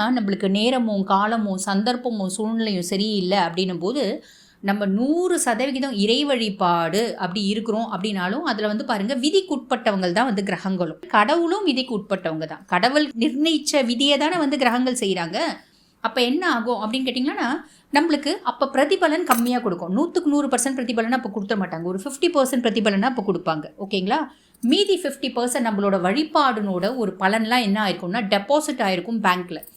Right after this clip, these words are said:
அதாவது பேங்க்ல எப்படி டெபாசிட் ஆயிருக்கும், அதே மாதிரி நம்ம இறைநிலை தேங்கி இருக்கும் இந்த யூனிவர்ஸ்ல, இந்த பிரபஞ்சத்துல. இப்ப சனி பகவான் இந்த பூர்வ புண்ணியஸ்தானம், புத்திரஸ்தானத்தை பார்க்கும்போது என்ன ஆகும்னா, அந்த தேங்கி இருக்க நம்மளோட நற்செயல்களோட விளைவுகள்,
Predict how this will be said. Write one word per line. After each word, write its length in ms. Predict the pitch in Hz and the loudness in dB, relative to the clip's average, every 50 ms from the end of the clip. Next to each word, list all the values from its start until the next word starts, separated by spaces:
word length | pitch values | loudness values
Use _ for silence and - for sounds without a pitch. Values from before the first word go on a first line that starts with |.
| - - - | -20 -14 -4
அதாவது 300 | - 214 208 269 247 220 | -4 0 0 2 2 4
பேங்க்ல 320 | 196 208 226 277 - 277 | 4 4 2 2 2 2
எப்படி 220 | 254 220 196 233 233 | 2 2 2 0 2
டெபாசிட் 440 | 214 202 202 214 208 208 208 196 196 | 2 2 4 4 2 2 0 -2 0
ஆயிருக்கும், 280 | 175 175 - 180 175 | -2 0 0 -2 0
அதே 260 | 175 196 208 233 269 | 2 2 2 2 2
மாதிரி 340 | 285 262 226 190 214 254 302 381 370 - - _ _ _ | 2 0 0 0 -2 -2 -4 -4 -6 -8 -18 _ _ _
நம்ம 220 | - 226 233 233 226 | -2 -2 0 0 2
இறைநிலை 680 | 214 220 262 311 349 381 349 302 240 233 - 302 - | 2 2 2 2 2 2 2 2 2 2 0 -2 2
தேங்கி 340 | - 254 247 247 247 240 233 | 2 2 4 4 2 2 2
இருக்கும் 340 | 208 190 175 175 - 269 311 | 0 0 -2 0 -2 0 0
இந்த 280 | 294 233 202 220 262 | 2 2 2 2 2
யூனிவர்ஸ்ல, 640 | 294 269 233 240 226 226 208 175 175 175 - - 175 | 2 2 0 2 2 0 2 2 0 0 -2 -4 -6
இந்த 220 | 160 175 180 196 196 - | -4 -2 -2 -2 0 4
பிரபஞ்சத்துல. 600 | 220 208 202 226 226 220 220 185 - - 160 156 - - - - - - _ | 4 4 4 4 0 2 0 0 0 -2 -6 -8 -8 -8 -20 -20 -20 -20 _
இப்ப 380 | - 247 247 - - 269 285 359 - | -8 -8 -6 0 0 2 2 2 0
சனி 420 | - - - 302 302 370 453 440 | -2 0 2 2 2 2 2 2
பகவான் 380 | 427 339 269 277 262 262 269 269 | 0 0 0 2 0 0 0 2
இந்த 200 | 254 220 202 208 | 2 0 0 0
பூர்வ 320 | - 277 294 311 330 311 | 0 0 0 2 0 0
புண்ணியஸ்தானம், 680 | - 269 240 226 214 202 - - 220 196 196 226 254 247 | 0 -2 0 0 0 -2 -2 -4 -2 0 0 0 0 0
புத்திரஸ்தானத்தை 680 | 240 220 - 247 247 247 - 240 202 185 180 190 - | -2 -2 -2 -2 -2 -2 -2 -2 -2 -2 -2 -2 -2
பார்க்கும்போது 580 | - 185 240 240 - 262 214 196 196 202 202 202 | 2 2 0 2 0 -2 2 2 2 2 2 0
என்ன 180 | 190 185 185 180 | -2 -2 -2 -2
ஆகும்னா, 420 | 170 160 165 165 160 156 165 196 285 339 - - - - _ | -2 -2 -4 -6 -6 -4 -4 -4 -4 -4 -8 -16 -20 -20 _
அந்த 280 | - 208 220 214 214 208 | -2 -2 2 2 0 0
தேங்கி 460 | 208 - 277 294 359 392 415 392 349 | 0 0 0 2 2 2 0 0 0
இருக்க 320 | 320 277 233 - - 254 262 | 0 0 0 0 -2 -2 0
நம்மளோட 380 | 240 202 190 190 196 208 254 269 285 277 220 196 196 | 0 0 0 0 0 0 0 -2 -2 -2 -2 0 0
நற்செயல்களோட 1040 | 208 240 240 - - - 320 277 269 269 277 254 269 254 226 208 202 180 180 180 170 | 0 0 0 0 -2 0 2 2 2 2 2 2 0 2 2 2 0 0 0 0 0
விளைவுகள், 580 | 175 175 185 185 185 175 170 175 180 185 190 | 0 2 2 2 2 2 0 -2 0 0 0